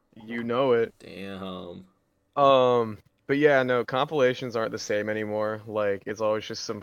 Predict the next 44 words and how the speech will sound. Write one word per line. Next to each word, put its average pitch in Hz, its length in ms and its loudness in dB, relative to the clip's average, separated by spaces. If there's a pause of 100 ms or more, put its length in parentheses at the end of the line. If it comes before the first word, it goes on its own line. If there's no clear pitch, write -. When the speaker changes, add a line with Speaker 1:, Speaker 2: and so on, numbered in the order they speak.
(120)
Speaker 1:
fucking 107 320 -6
idiot 104 400 -6
being 113 200 -6
like, 123 160 -2
"Oh, 151 180 0
check 147 220 -2
out 147 120 2
this 127 120 -6
quick 135 220 -6
scope," 117 240 -2
and 110 100 -6
then 113 80 -4
he 113 80 -6
just 110 140 -10
jumps 107 340 -6
off 107 160 0
train 107 340 -8
station 110 440 -8
and, 104 120 -8
like, 104 200 -4
kinda 104 380 -8
turns 104 300 -8
around. 101 460 -8 (140)
Speaker 2:
Well, 185 520 4
Speaker 1:
Everyone's 131 160 -6
like, 127 60 -10
Speaker 2:
there's 170 180 0
Speaker 1:
"Holy 160 200 -4
shit." 160 160 -2
Speaker 2:
that, 156 380 -2 (260)
and 143 220 -6
then 143 200 -2
there's, 131 320 -4
like, 123 280 -4 (220)
the 131 200 -2
c-, - 140 -10
psychotic 139 800 -4
ones. 151 340 -8
Granted, 147 440 -4
those 135 220 0
have 107 120 -4
always 104 280 -2
been 120 120 -8
around, 123 400 -8